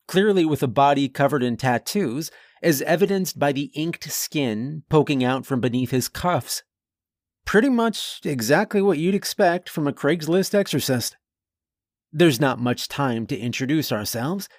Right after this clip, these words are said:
as we hear an alarming scrape come from the bedroom. I take this moment to read the priest's face and check if he actually has experience with this.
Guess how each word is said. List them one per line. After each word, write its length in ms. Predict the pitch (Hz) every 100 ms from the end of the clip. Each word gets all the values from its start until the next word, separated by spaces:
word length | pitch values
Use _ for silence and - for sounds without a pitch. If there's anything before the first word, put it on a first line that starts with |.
| _ _
as 200 | 175 143
we 120 | 156
hear 320 | 143 180 190 190
an 160 | 156
alarming 580 | 147 135 147 175 175 156
scrape 680 | - - - 165 156 139 - -
come 220 | 156 139
from 180 | 123 139
the 80 | 127
bedroom. 560 | 113 156 135 139 139 - _ _ _ _ _ _ _ _ _ _
I 120 | 170
take 320 | - 214 -
this 240 | 202 165 -
moment 440 | 143 143 135 113
to 100 | 143
read 340 | 120 143 143
the 60 | 123
priest's 480 | - - 139 113 -
face 500 | - 160 139 123 - _ _ _ _ _ _
and 140 | 165 143
check 320 | - 147 -
if 120 | 127
he 160 | 139 -
actually 560 | 135 151 - 131 123
has 320 | 113 135 127
experience 720 | 107 - - 208 208 120 98 117
with 140 | 107
this. 300 | 123 117